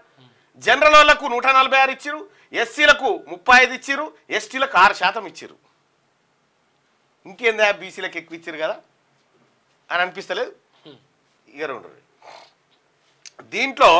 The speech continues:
Speaker 1: ఇదేంది? శిశు.
Speaker 2: ఓకే.
Speaker 1: శిశు అంటారు దీన్ని. ఈ శిశు గ్రూప్ ఏంది సంగతి ఏందంటే, ఇది ఇట్లా పెట్టు. ఇక కిషోర్,
Speaker 2: హ్మ్.
Speaker 1: శిశు, కిషోరు, తరుణ్.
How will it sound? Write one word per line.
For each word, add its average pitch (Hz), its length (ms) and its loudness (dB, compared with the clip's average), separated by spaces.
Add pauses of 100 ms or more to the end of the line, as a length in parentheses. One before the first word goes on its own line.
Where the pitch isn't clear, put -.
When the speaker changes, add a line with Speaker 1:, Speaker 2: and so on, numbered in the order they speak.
(1300)
Speaker 1:
ఇదేంది? 269 500 -2
శిశు. 262 500 -8 (300)
Speaker 2:
ఓకే. 131 240 -20 (720)
Speaker 1:
శిశు 254 340 -10
అంటారు 233 280 2
దీన్ని. 160 480 -14 (360)
ఈ 254 160 -10
శిశు 247 320 -12
గ్రూప్ 277 340 -6
ఏంది 226 280 -4
సంగతి 208 340 -6
ఏందంటే, 180 580 -8 (560)
ఇది 254 160 -6
ఇట్లా 262 180 -2
పెట్టు. 208 340 -4 (440)
ఇక 240 100 -12 (100)
కిషోర్, 262 400 4 (380)
Speaker 2:
హ్మ్. 127 180 -20 (600)
Speaker 1:
శిశు, 294 560 -6
కిషోరు, 277 640 2 (180)
తరుణ్. 233 300 2